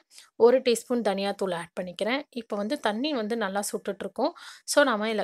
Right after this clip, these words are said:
கட் பண்ணி வச்சிருக்க காலிஃப்ளவரை வந்து ஆட் பண்ணிக்கலாம். அது நல்லா கொதிக்கட்டும். இப்படி செய்யும் போது நமக்கு சீக்கிரமா வேலை வந்து முடிஞ்சிரும். இந்த சேம் டைம் வந்து நான் அந்த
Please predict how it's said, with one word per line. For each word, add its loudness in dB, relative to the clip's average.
கட் -2
பண்ணி 2
வச்சிருக்க -4
காலிஃப்ளவரை -4
வந்து -4
ஆட் -10
பண்ணிக்கலாம். -6
அது 0
நல்லா 4
கொதிக்கட்டும். 0
இப்படி 0
செய்யும் 6
போது 4
நமக்கு -2
சீக்கிரமா 0
வேலை 2
வந்து -4
முடிஞ்சிரும். -2
இந்த 10
சேம் 8
டைம் 6
வந்து 2
நான் 2
அந்த 0